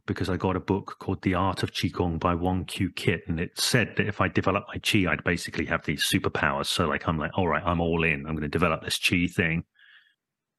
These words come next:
And I found myself a teacher who was all about these Qi demos. And this teacher, when I first went to him,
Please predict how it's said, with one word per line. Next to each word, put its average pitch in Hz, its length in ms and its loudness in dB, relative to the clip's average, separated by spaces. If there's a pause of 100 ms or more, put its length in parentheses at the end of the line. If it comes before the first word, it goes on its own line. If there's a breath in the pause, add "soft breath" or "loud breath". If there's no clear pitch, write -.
And 123 140 4
I 120 80 4
found 160 280 6
myself 127 380 4
a - 40 4
teacher 117 640 2
who 101 80 2
was 95 160 0
all 139 380 2
about 110 300 0
these 92 260 -2
Qi 101 320 0
demos. 80 580 -4 (640)
And 113 340 2 (580)
this 151 200 4
teacher, 120 540 4 (100)
when 123 160 4
I 127 60 2
first 135 340 2
went 127 200 4
to - 100 -2
him, 80 360 -2